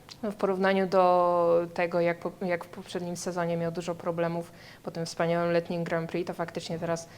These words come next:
bardzo dobrze się odbudował i po prostu dobrze się na niego patrzy, no bo to jednak jest, e, też ob-, obok Austriaków i, e, Słoweńców ktoś nowy i jakaś, jakieś urozmaicenie w tej czołówce.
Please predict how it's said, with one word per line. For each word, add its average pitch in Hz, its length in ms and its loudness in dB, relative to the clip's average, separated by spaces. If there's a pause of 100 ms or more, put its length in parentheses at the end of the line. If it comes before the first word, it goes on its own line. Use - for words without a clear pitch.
(180)
bardzo 175 240 4
dobrze 170 240 -4
się 170 180 0
odbudował 214 560 2
i 294 120 0
po 294 120 -2
prostu 294 340 -2
dobrze 269 280 2
się 254 140 0
na 233 100 2
niego 233 220 2
patrzy, 226 280 2
no 196 80 2
bo 190 100 0
to 185 100 0
jednak 175 360 0
jest, 180 280 -2 (320)
e, 165 340 6
też 165 240 0
ob-, - 440 0
obok 170 300 2
Austriaków 170 720 0
i, 160 560 -2
e, 160 180 2
Słoweńców 165 580 -2
ktoś - 240 -4
nowy 165 520 2
i 156 320 -4
jakaś, 156 500 -4
jakieś 170 280 -4
urozmaicenie 160 680 -2
w 156 60 -16
tej - 140 -6
czołówce. 151 400 -10